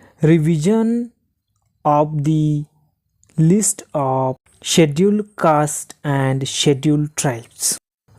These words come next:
Government of India. तुम्ही बघू शकता की हा रिपोर्ट कुणी दिलेला आहे. तर हा रिपोर्ट दिलेला आहे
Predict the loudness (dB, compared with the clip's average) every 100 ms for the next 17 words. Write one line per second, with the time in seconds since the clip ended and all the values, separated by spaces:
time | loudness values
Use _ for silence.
0 | 2 4 4 4 2 2 -2 -2 0 0
1 | -6 _ _ -20 -20 -20 -20 -20 _ _
2 | 0 2 2 2 -2 -8 -16 -20 -20 _
3 | _ -6 -4 -4 -6 -6 -8 -6 -6 -6
4 | -8 -10 -12 -14 -20 -20 _ _ _ _
5 | _ _ _ -6 -4 -4 -10 _ _ _
6 | _ _ _ -6 -4 -4 -6 -4 -4 -6
7 | -10 -4 -4 -2 -4 -4 -4 -8 -12 _
8 | _ _ _ _ _ _ _ _ _ _
9 | -20 -20 _ _ -2 -2 -4 -16 _ _
10 | _ _ _ _ _ _ _ _ -6 -2
11 | -2 -4 -6 -4 -2 0 0 0 0 0
12 | -2 -6 -6 -8